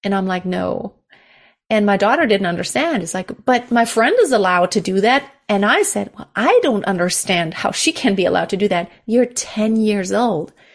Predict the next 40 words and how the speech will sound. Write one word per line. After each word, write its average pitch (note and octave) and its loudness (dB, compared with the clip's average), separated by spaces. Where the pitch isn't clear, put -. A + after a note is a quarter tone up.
You G#3 -4
know, A3 -2
it's A3 -6
a A3 2
different C#4 0
thing A#3+ 2
when G3+ -2
you're F3+ -2
fifteen. A#3 -2
I G#3 -2
would B3 -2
let - -2
you F#3+ -6
go G3 -2
by G3 -4
yourself, G#3 -2
but F#3+ -4
there's A3+ -2
no B3+ 2
one D#4+ 2
you A#3+ 4
know G#3+ 2
there." D4 2
No. A3 -2
And A3+ 0
there C#4 2
are D4 -2
a A#3 -2
lot C4+ -2
of D#4+ -4
things F4 -4
like B3+ -2
that, F3+ -4
that, A3 -4
that G#3 -8
girl, D4+ 0
that G#3 -2
friend D4+ 2
of F#3 -6
my F3+ -4